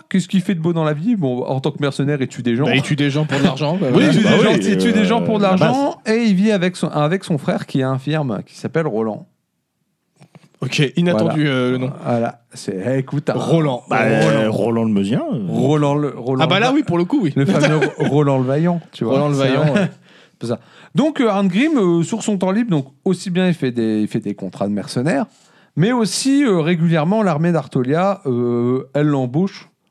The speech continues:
Speaker 1: parce que le mec est plutôt balèze. Du coup, il a un peu ses petits contacts, et notamment, bah, il est pas mal pote avec le fils du capitaine de la garde,
Speaker 2: Ouais,
Speaker 1: qui
Speaker 2: il est con-,
Speaker 1: s'appelle
Speaker 2: il est contractuel, quoi.
Speaker 1: Ouais, c'est un contractuel, mais qui est,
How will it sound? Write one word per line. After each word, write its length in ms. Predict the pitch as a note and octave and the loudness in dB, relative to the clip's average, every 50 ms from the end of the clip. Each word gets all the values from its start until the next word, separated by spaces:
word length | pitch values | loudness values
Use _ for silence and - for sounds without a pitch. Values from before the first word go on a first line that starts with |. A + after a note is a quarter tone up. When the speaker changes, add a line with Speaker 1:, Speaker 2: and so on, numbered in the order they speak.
| _ _ | _ _
Speaker 1:
parce 180 | - G#2 G2+ - | -6 -6 -2 0
que 80 | - | 0
le 100 | E3+ E3+ D#3+ | 2 2 2
mec 200 | D#3 E3+ E3+ - | 0 0 0 0
est 80 | E3 | -2
plutôt 300 | C3+ - C#3+ C3 - F#3 | -2 -4 -4 -2 0 0
balèze. 440 | E3+ D3 C#3+ C3+ C3 B2 A2 F#2+ F#2 - _ _ _ _ _ _ _ _ _ _ _ _ _ _ _ - - _ _ - | 2 2 2 2 0 -2 -2 -4 -8 -14 _ _ _ _ _ _ _ _ _ _ _ _ _ _ _ -20 -20 _ _ 0
Du 100 | C3 F3 | 2 2
coup, 220 | - - C#4 C#4 | 2 2 2 2
il 100 | A#3+ G3 | 4 4
a 80 | E3+ D#3 | 2 2
un 60 | D3+ | 0
peu 160 | C#3 - E3+ | 0 0 0
ses 160 | D#3+ - D3 | 0 0 -4
petits 220 | C3 - - B2+ A#2 | -6 -6 -8 -10 -6
contacts, 540 | - B2 A#2 A2+ G3 G#3+ A#3+ A#3+ A#3 - F#3 | -6 -6 -4 0 0 0 0 0 -2 -2 -2
et 60 | D3+ | 0
notamment, 540 | C#3 C3+ C3 C3 A#2+ A#2 D3 F#3 G#3+ A3 G#3+ | 0 0 -2 -2 -2 0 0 0 0 0 0
bah, 180 | E3+ D3+ C#3+ | 0 0 0
il 140 | C#3 C3 B2+ | 0 0 0
est 160 | C3 C#3+ D#3 | 0 0 -2
pas 200 | D3+ - E3 D#3 | -2 -2 -2 -2
mal 240 | D#3+ D#3+ D#3+ D3+ C3+ | 0 0 0 -2 0
pote 260 | - F3+ G3 F#3+ - | -2 -2 -2 -2 -2
avec 300 | D3 B2+ C3+ D#3 D#3 - | -2 -2 -2 -4 -4 -4
le 440 | D3 C#3 D3 D#3+ D#3+ D3+ C#3 B2 A2+ - | -2 -2 0 0 0 0 0 -2 -4 -6
fils 200 | - - D#3 D3 | -8 -10 -10 -10
du 120 | C#3 B2+ | -10 -8
capitaine 440 | A#2 - G#2+ F#2+ - - - D3+ D3+ | -4 -4 -4 -4 -4 -4 -4 -2 -2
de 80 | C#3 A2 | -2 -2
la 160 | G2 F#2+ F#2 | -2 -2 -2
garde, 320 | F#2 E2+ F2+ G#2 A2+ B2 | -4 -4 -6 -8 -10 -12
Speaker 2:
Ouais, 60 | A#2 G#2+ G#2+ | -12 -12 -10
Speaker 1:
qui 60 | G#2+ | -8
Speaker 2:
il 60 | A2 | -8
est 60 | A2 G#2+ | -6 -4
con-, 100 | - C3+ | -2 -2
Speaker 1:
s'appelle 140 | C3+ B2+ | 0 0
Speaker 2:
il 60 | C3 B2+ | 0 0
est 40 | C3 | 0
contractuel, 680 | - - C#3+ C3+ C#3 C#3+ C#3 - - D3+ C#3 C3 B2 | -2 -2 -2 -2 -2 -4 -4 -2 0 0 0 0 -2
quoi. 100 | G#2+ G#2+ G2 | -4 -4 -4
Speaker 1:
Ouais, 120 | B2+ C#3 D3+ | -2 -2 0
c'est 120 | - G3 | 0 -2
un 80 | G3 G3 | -2 0
contractuel, 640 | C#4 C4+ B3+ D4 C4 - - - F3 F#3 G#3 A3+ A3+ | -2 -2 -2 -2 -4 -2 0 0 2 2 2 2 2
mais 120 | G#3 F#3+ | 0 0
qui 140 | F#3 - G3 | 0 0 0
est, 180 | F#3+ F3+ F3+ | 2 2 0